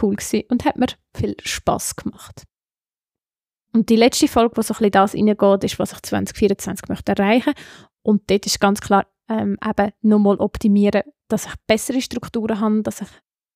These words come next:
mehr eben Business und Privat so ein bisschen trennen im Sinn von, ich, ich arbeite nicht immer. Und ich glaube, das muss man so ein bisschen erklären mit, aus meinem Hobby ist ein Business geworden.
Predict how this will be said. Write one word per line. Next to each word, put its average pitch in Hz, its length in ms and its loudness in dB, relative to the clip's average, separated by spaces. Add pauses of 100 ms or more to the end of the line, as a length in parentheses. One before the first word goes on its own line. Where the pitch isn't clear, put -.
(140)
mehr 220 760 4 (1500)
eben 214 180 0 (240)
Business 220 320 0
und 202 100 0
Privat 208 380 0
so 214 140 -8
ein - 80 -18
bisschen 208 240 -4
trennen 208 240 2
im 214 80 4
Sinn 208 260 0
von, 202 460 0
ich, - 160 -10 (560)
ich - 180 -4
arbeite - 640 0
nicht 208 440 0
immer. 240 440 4 (160)
Und 208 160 -6
ich - 80 -12
glaube, 214 220 -2
das - 120 -8
muss 214 140 -2
man 214 80 -4
so - 80 -10
ein - 40 -12
bisschen 214 160 2
erklären 214 360 0
mit, 208 300 -2
aus 208 180 -8 (300)
meinem 214 400 4
Hobby 220 280 4
ist 220 140 0
ein 220 80 4 (100)
Business 254 380 2
geworden. 233 300 0